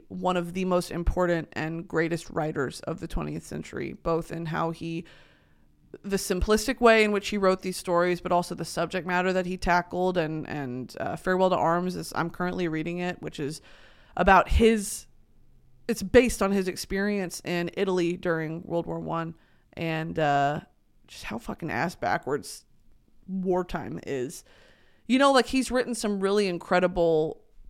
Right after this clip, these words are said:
time capsules of the human experience in the early twentieth century. And it's just, it's always a shame when these artists who are on the brink of excellence or have achieved,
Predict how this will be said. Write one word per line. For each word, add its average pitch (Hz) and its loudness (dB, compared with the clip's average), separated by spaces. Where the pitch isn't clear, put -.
time 208 4
capsules 131 -2
of 117 -6
the 180 -6
human 165 -6
experience - -8
in 156 -6
the 131 -6
early 151 -4
twentieth 151 -6
century. 165 -6
And 165 -4
it's 175 -4
just, - -8
it's - -8
always 220 8
a 214 -2
shame 185 -2
when 170 -4
these 165 -4
artists 180 0
who 220 2
are 180 2
on 247 4
the 233 4
brink 226 0
of 170 2
excellence 156 -6
or 208 4
have 196 2
achieved, 202 -2